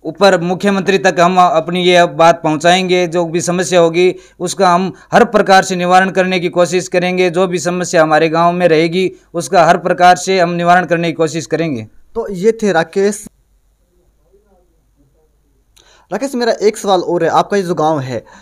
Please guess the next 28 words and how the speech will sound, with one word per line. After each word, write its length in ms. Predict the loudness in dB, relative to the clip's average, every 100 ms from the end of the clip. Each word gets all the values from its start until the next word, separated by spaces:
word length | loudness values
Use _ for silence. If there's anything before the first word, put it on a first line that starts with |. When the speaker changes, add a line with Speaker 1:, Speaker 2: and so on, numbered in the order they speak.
| _ _ _ -8
Speaker 2:
यहाँ 200 | -2 0
पर, 220 | 0 0
अ, 260 | 0 -2 -2
कबड्डी 380 | -2 0 0 0
खिलाड़ी 280 | 0 0
बहुत 220 | 0 -4 -2
सारे 200 | -4 -4
हुए, 100 | -6
तो 100 | -8
उनके 320 | -8 -6 -4
लिए 180 | 0 0
आपकी 240 | 0 -4
क्या 160 | -4 -4
प्र-, 180 | -4
प्राथमिकताएं 680 | -8 -4 -4 -4 -8 -4 -2
रहेगी? 140 | -2
क्योंकि 200 | -6 -8
उनके 300 | -8 -6 -6
सामने 400 | -8 -12 -6 -4
बहुत 160 | -2 -2
सारी 100 | -2
समस्याएं 440 | -2 -6 -4 -4
थी, 100 | -4
क्या 160 | -4 -4
प्राथमिकता 480 | 0 -2 -2 -6 -4
रहेगी 240 | -2 0
या 60 | -2
कोई 200 | -2